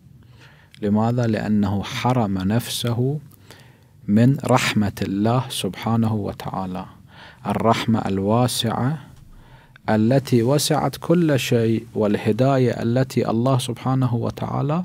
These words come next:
هدى بها الجميع، لكنهم استحبوا العمى على الهدى، كما قال سبحانه وتعالى بالنسبة إلى الأمم السابقة:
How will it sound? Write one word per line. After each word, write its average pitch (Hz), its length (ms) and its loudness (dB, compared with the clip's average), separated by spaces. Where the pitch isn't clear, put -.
هدى 117 500 2
بها 127 440 2
الجميع، 110 600 4
لكنهم 151 760 2
استحبوا 127 920 -2
العمى 131 440 4
على 127 300 4
الهدى، 110 500 2
كما 113 220 2
قال 110 260 0
سبحانه 104 460 -4
وتعالى 110 380 -4
بالنسبة 104 460 -6
إلى 104 140 -4
الأمم 101 340 -4
السابقة: 113 600 -6